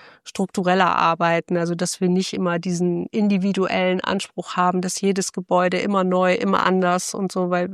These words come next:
es gibt nun mal einfach ja Dinge, die haben sich bewährt und warum soll man die nicht auch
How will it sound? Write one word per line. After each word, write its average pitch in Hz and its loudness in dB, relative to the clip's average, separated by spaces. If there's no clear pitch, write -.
es - -8
gibt - -6
nun 196 2
mal 175 0
einfach 180 -4
ja 185 -2
Dinge, 185 2
die 180 -4
haben 190 -4
sich - -12
bewährt 185 0
und 185 -4
warum 180 0
soll 180 0
man 175 -2
die 180 -2
nicht 175 -4
auch 180 -2